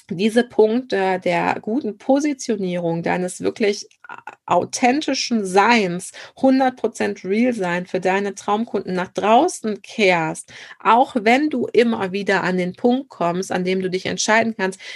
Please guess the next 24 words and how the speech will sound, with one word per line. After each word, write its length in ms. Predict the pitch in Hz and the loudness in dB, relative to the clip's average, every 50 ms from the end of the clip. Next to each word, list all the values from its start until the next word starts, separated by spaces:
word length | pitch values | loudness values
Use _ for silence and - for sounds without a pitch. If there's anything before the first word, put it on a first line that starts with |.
| - - | -14 -12
gehe 320 | 180 175 185 220 214 247 | -8 -4 0 2 2 2
ich 100 | 269 - | 2 2
in 140 | - 240 240 | 2 2 2
die 160 | 233 226 220 | 2 0 0
Höhle 380 | 226 226 233 233 233 226 233 - | 0 2 2 4 2 2 0 -2
zurück 500 | - - - 220 214 220 226 226 233 - | -6 -8 -4 0 2 4 4 2 0 -2
oder 280 | - 190 202 190 185 190 | -2 0 2 2 2 2
gehe 180 | 180 196 208 196 | 2 0 0 0
ich 160 | 190 - - | -2 -2 -2
nicht 300 | 214 214 262 311 - - | 0 2 0 0 -2 -4
in 160 | - - 180 | -6 -4 -4
die 180 | 170 170 175 175 | -4 -4 -6 -6
Höhle 320 | 175 170 165 165 160 - | -6 -4 -4 -4 -4 -6
zurück, 460 | - - - 160 165 175 196 226 - - - - - - - - | -6 -10 -8 -4 0 0 0 0 0 -4 -14 -18 -18 -20 -10 -4
ähm, 280 | - 180 185 190 185 - - | -2 0 0 0 -2 -4 -6
wage 460 | - 175 196 190 214 262 302 - - | -4 0 2 4 4 4 2 0 -2
ich 240 | 214 - - - - - - | -8 -8 -10 -16 -18 -12 -6
mich 420 | 185 190 190 190 196 190 - - | -2 0 2 2 2 0 -2 -4
nach 200 | 196 190 180 190 | -4 -4 -4 -4
draußen 580 | - - 165 165 165 170 175 185 - - 185 170 | -4 -4 0 2 4 4 4 2 0 -2 -4 -2
so, 200 | 175 170 170 156 | -4 -4 -4 -4
wie 140 | 165 165 160 | -4 -4 -4
ich 200 | 160 - - _ | -4 -6 -6 _
bin, 400 | - 170 165 160 160 170 175 190 | 0 0 0 0 0 -4 -6 -8